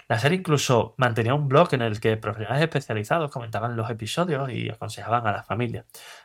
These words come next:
Además, en la cuarta temporada incorporó un personaje adulto con Asperger. No le falta detalle y objetividad, así que os recomiendo que le echéis un vistazo, que no te la pierdas, porque merece la pena aprender de ella. Eh, número cuatro, de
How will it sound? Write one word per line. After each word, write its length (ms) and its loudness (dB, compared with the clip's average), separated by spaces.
Además, 240 6
en 80 8
la 120 2
cuarta 220 4
temporada 360 2
incorporó 380 0
un 100 -8
personaje 420 -2
adulto 380 0
con 100 -6
Asperger. 540 -6
No 120 2
le 100 4
falta 360 2
detalle 540 0
y 100 0
objetividad, 680 -2
así 200 -8
que 120 0
os 100 0
recomiendo 640 0
que 600 2
le 80 0
echéis 220 -4
un 60 -4
vistazo, 540 0
que 140 -10
no 160 -6
te 80 0
la 160 6
pierdas, 280 4
porque 220 -6
merece 320 -8
la 140 -4
pena 340 2
aprender 540 0
de 180 -6
ella. 200 -8
Eh, 580 6
número 300 6
cuatro, 540 4
de 380 0